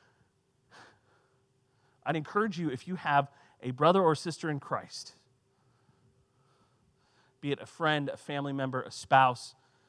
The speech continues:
whatever it is, someone you can confess to, and not, there's, there's a temptation in the church that it's like, "Oh, tell me what you've done wrong. I want to hear it."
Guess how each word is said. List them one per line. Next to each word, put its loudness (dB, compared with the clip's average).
whatever 2
it 2
is, -10
someone 2
you -4
can -4
confess -2
to, -4
and 6
not, 4
there's, 2
there's -4
a -4
temptation -6
in -2
the 0
church -6
that -4
it's -8
like, 4
"Oh, 12
tell 12
me 12
what 12
you've 12
done 12
wrong. 12
I 12
want 12
to 12
hear 12
it." -4